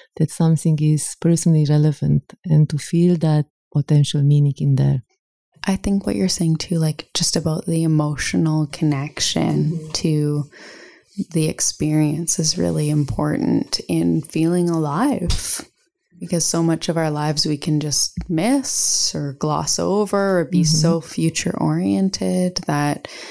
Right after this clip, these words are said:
Speaker 2: we don't miss actually what's happening right now. And, you know, I'll
Speaker 1: Mm-hmm.
Speaker 2: say all that we have is right now.
Speaker 1: Mm-hmm. Yes. And then based on that feeling of, uh,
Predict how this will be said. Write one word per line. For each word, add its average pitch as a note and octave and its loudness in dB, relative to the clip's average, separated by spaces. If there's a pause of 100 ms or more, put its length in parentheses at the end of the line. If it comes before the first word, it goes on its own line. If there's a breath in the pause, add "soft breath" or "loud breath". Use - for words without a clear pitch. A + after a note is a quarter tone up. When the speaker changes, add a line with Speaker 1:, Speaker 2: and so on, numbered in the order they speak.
(380 loud breath)
Speaker 2:
we E3 -2
don't D#3+ -2
miss E3 0
actually D#3 -2
what's D#3 -2
happening D#3 0
right D3+ -2
now. D#3 0
And, C#3+ 0 (220)
you E3 0
know, D3+ 2
I'll D#3+ -2
Speaker 1:
Mm-hmm. F#3 2
Speaker 2:
say D#3+ 2
all D3 -2
that D3 -2
we C#3 0
have E3+ -2
is - -2 (180)
right C#3 -2
now. D3 -2 (220)
Speaker 1:
Mm-hmm. F3+ 2 (880)
Yes. G3+ 0
And F3+ 4
then F#3+ 4
based G#3 2
on G3 6
that F3+ 2
feeling E3 2
of, D#3 2
uh, D#3 2